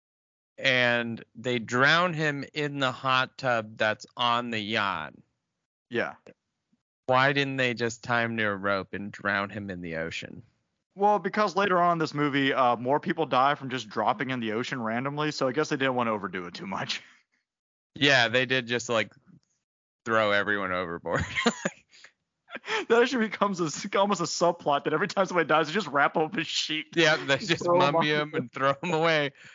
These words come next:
Speaker 1: And they don't even go like, "Oh, no." They're just like, "Fuck." <laughs> Shoot.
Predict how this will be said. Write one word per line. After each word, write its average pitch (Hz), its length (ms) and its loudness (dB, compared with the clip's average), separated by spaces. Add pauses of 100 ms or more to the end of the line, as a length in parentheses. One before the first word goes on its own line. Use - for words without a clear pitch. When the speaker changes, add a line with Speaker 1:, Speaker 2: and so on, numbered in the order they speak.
(120)
Speaker 1:
And 147 140 0
they 151 100 4
don't 170 180 4
even 170 180 2 (160)
go 151 180 2
like, 147 240 0 (280)
"Oh, 285 280 6
no." 233 520 2
They're 170 140 0
just 170 220 -2
like, 147 220 0 (580)
"Fuck." - 480 2 (320)
<laughs> - 1500 -10
Shoot. 262 480 0